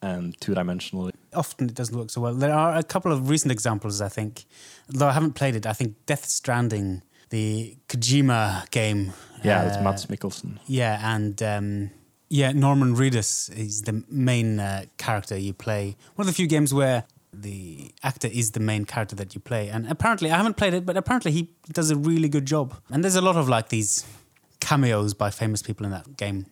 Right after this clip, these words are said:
Speaker 1: Yeah. The whole process for that game is kinda interesting, though, because the, the main actors were so involved.
Speaker 2: Yeah.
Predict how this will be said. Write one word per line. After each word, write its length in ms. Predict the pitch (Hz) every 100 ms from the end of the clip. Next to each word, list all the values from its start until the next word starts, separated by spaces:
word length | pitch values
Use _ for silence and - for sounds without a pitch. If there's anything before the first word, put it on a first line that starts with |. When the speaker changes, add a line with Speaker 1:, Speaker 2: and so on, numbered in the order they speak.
| -
Speaker 1:
Yeah. 540 | 117 110 107 95 90 - - - _
The 160 | 156 147
whole 120 | 202
process 460 | - 131 131 110
for 140 | - 104
that 320 | 101 98 -
game 220 | 101 104
is 220 | 92 -
kinda 260 | - 98 92
interesting, 520 | 90 90 95 - 85
though, 160 | 82 82
because 400 | 95 101 92 - -
the, 280 | 98 90
the 160 | 87 95
main 340 | 98 95 92
actors 680 | 90 92 - 85 82 - - - - - _ _ _ -
were 80 |
so 280 | 92 - 101
involved. 800 | 90 87 90 104 113 95 85 -
Speaker 2:
Yeah. 120 | 117